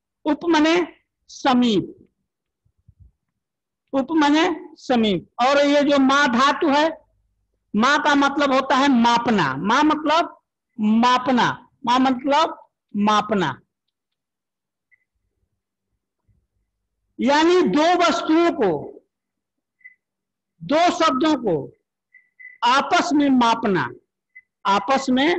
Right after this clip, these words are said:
मापना या तुलना करना। उप, अब जैसे मैंने चश्मा लगाया है, इसे क्या कहेंगे? उपनेत्र।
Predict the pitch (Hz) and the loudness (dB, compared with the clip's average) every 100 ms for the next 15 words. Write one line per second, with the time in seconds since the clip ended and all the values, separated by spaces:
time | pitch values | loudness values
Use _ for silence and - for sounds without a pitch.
0 | 277 220 240 247 285 294 285 285 294 - | -2 0 0 0 0 2 2 0 -2 -2
1 | 320 320 311 - 180 156 143 131 _ _ | 2 2 2 0 -2 -2 -4 -6 _ _
2 | _ _ _ _ _ - 349 359 330 311 | _ _ _ _ _ -2 0 0 0 0
3 | 311 - - _ _ _ _ _ - - | -2 -14 -20 _ _ _ _ _ -16 -2
4 | 269 262 330 330 320 320 320 302 320 339 | 0 2 2 2 2 0 0 0 2 2
5 | 302 302 302 262 277 277 - 294 311 302 | 2 2 2 2 2 0 -2 -2 -2 0
6 | 294 285 311 302 320 294 294 - 170 | 2 2 2 0 2 2 0 -2 -6